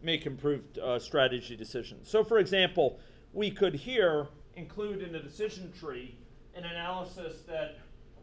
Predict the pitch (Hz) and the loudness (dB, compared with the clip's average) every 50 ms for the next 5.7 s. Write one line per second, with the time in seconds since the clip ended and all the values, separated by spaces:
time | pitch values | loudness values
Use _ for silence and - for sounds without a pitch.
0 | - - - 180 170 160 175 180 - - - - 214 208 175 185 165 165 160 160 | -20 -18 -14 -12 -10 -10 -10 -10 -12 -12 -14 -14 -12 -10 -8 -8 -6 -4 -4 -6
1 | 147 113 - - - - - - - 147 139 - - - - - - - - - | -6 -8 -12 -16 -18 -20 -20 -18 -16 -16 -16 -16 -18 -20 -20 -20 -20 -20 -20 -20
2 | - - 165 160 156 151 - 202 190 - - - 190 180 165 160 160 156 156 156 | -16 -12 -8 -8 -8 -8 -8 -10 -10 -10 -12 -16 -16 -14 -10 -8 -6 -4 -4 -6
3 | 156 - - - 170 185 185 180 170 156 156 165 165 165 160 165 160 - - - | -6 -8 -14 -14 -8 -6 -6 -6 -6 -8 -10 -10 -10 -10 -10 -10 -12 -14 -18 -20
4 | - - - - - - - - - - - 151 156 165 156 151 143 139 139 139 | -20 -20 -20 -20 -20 -20 -20 -20 -20 -20 -18 -12 -10 -10 -8 -8 -8 -10 -10 -12
5 | 131 - - - 160 160 156 156 151 143 143 - - | -12 -14 -14 -10 -8 -4 -4 -4 -4 -6 -10 -14 -18